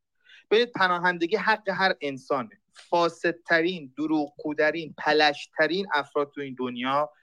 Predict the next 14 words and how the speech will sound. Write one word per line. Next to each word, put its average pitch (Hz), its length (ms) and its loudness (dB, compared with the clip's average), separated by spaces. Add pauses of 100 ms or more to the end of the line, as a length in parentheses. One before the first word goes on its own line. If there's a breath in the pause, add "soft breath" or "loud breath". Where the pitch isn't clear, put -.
(180)
به 151 80 2
صرف 208 340 4
انسان 156 440 0
بودنشون 160 480 -2
حق 170 240 0
دارن 156 360 2
که 165 80 -2
درخواست 143 440 0
پناهندگی 127 580 -6
به 135 120 -4
یک 135 120 -4
کشور - 380 -4
امن 135 300 -2
بدن. - 200 -10